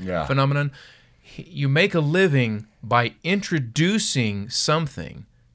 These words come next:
Speaker 2: to a church culture that the church should have introduced,
Speaker 1: Exactly.
Speaker 2: but didn't. And they,
Speaker 1: Exactly.
Speaker 2: and now you get to be their first
Speaker 1: And, and,
Speaker 2: primer on it,
Speaker 1: and
Speaker 2: coming
Speaker 1: it's, and
Speaker 2: from
Speaker 1: it's
Speaker 2: that
Speaker 1: kinda
Speaker 2: point of
Speaker 1: like,
Speaker 2: view.
Speaker 1: it's kinda like, uh, the, <laughs> I use this illustration all the time, but it may not.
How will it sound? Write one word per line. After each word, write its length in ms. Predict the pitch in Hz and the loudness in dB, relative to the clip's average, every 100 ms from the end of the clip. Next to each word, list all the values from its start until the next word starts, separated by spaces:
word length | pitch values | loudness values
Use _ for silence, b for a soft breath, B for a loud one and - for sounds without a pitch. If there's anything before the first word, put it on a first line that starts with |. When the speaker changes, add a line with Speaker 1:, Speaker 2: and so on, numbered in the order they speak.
| _ - | _ -14
Speaker 2:
to 460 | - 139 123 110 - - | -2 0 0 -2 -8 -8
a 100 | 110 | -6
church 380 | - 147 135 | -2 -2 -4
culture 580 | - 151 147 - 95 85 - b b b | -6 -4 -4 -6 -10 -12 -16 b b b
that 140 | 117 | -6
the 60 | 131 | -4
church 320 | 131 185 160 | 0 0 0
should 360 | - - 147 233 | -4 -2 4 6
have 120 | 165 | 6
introduced, 600 | 139 131 104 92 92 135 | 4 2 -6 -6 -4 0
Speaker 1:
Exactly. 480 | 139 107 175 214 226 185 180 | 0 0 0 2 6 6 6
Speaker 2:
but 80 | 156 | 6
didn't. 300 | 214 262 139 | 6 6 4
And 80 | 147 | 2
they, 60 | 156 | -2
Speaker 1:
Exactly. 680 | 170 170 175 170 180 214 170 | -2 2 4 2 2 0 0
Speaker 2:
and 100 | 170 | 0
now 140 | 185 | 0
you 280 | 180 156 269 | -2 -2 -4
get 200 | 294 - | -4 -6
to 80 | 208 | -4
be 120 | 185 | -2
their 220 | 156 147 | 2 2
first 360 | 135 - 214 220 | 2 0 0 2
Speaker 1:
And, 80 | 143 | -2
and, 80 | - | 2
Speaker 2:
primer 460 | 233 247 226 165 | 6 6 6 4
on 180 | 131 110 | 4 4
it, 120 | 101 | 0
Speaker 1:
and 120 | 151 160 | 0 2
Speaker 2:
coming 180 | 151 143 | 2 2
Speaker 1:
it's, 60 | |
and 60 | 165 | 2
Speaker 2:
from 80 | 131 | 4
Speaker 1:
it's 40 | |
Speaker 2:
that 80 | 127 | 4
Speaker 1:
kinda 140 | 165 170 | 4 4
Speaker 2:
point 60 | |
of 40 | 160 | 4
Speaker 1:
like, 100 | 151 | 2
Speaker 2:
view. 120 | 143 | -2
Speaker 1:
it's 120 | 120 | -6
kinda 240 | - 139 139 | -2 0 2
like, 320 | 131 127 - - | 0 -2 -6 -16
uh, 60 | - | -6
the, 880 | 104 98 104 101 101 95 90 - 131 | -6 -4 -6 -6 -6 -6 -4 0 2
<laughs> 60 | 107 | 0
I 60 | 92 | -4
use 280 | 104 107 | -4 -6
this 180 | 87 92 | -8 -8
illustration 560 | 104 95 85 90 87 87 | -6 -6 -4 -4 -4 -6
all 60 | |
the 60 | 80 | -6
time, 340 | 73 90 87 | -4 -2 -2
but 100 | 82 | -4
it 80 | 80 | -6
may 140 | 92 92 | -6 -4
not. 200 | 85 | -6